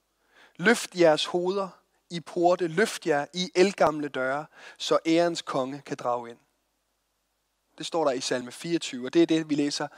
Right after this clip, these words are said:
fra Det Gamle Testamente, første søndag i advent. Gud er på vej, og vi skal løfte vores porter, eller vi skal åbne vores hjerter, så ærens konge kan drage ind.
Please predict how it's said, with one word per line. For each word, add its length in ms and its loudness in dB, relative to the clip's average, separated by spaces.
fra 180 -2
Det 100 -6
Gamle 260 4
Testamente, 480 -10
første 320 0
søndag 280 -10
i 40 -12
advent. 400 -16
Gud 200 0
er 120 12
på 160 -2
vej, 240 0
og 140 -4
vi 60 -4
skal 180 0
løfte 360 -2
vores 240 2
porter, 340 8
eller 120 6
vi 80 -2
skal 220 -2
åbne 280 0
vores 180 0
hjerter, 320 4
så 220 -2
ærens 520 0
konge 360 4
kan 140 -2
drage 380 0
ind. 120 -12